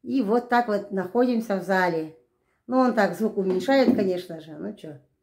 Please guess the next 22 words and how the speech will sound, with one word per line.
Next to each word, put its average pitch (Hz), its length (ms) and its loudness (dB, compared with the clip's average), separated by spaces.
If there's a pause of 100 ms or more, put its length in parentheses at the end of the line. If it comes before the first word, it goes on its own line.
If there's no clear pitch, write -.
(200)
молодец, 185 600 0 (300)
идет 226 280 -2
мне 196 100 0
навстречу. 196 600 0 (1500)
Вот 370 360 2
мое 247 280 4
бюро 233 540 6
я 185 240 -2
сделала 247 420 2
в 185 60 0
одном 202 320 0
из 202 140 -2
спален. 170 680 -2 (1040)
Поставила 165 580 -2
один 220 320 2
стол 302 600 2 (1900)
с - 100 -16
выдвижными 240 540 4
ящиками 233 880 0 (1600)
и 294 140 -8
другой 202 400 4
стол. 196 500 -2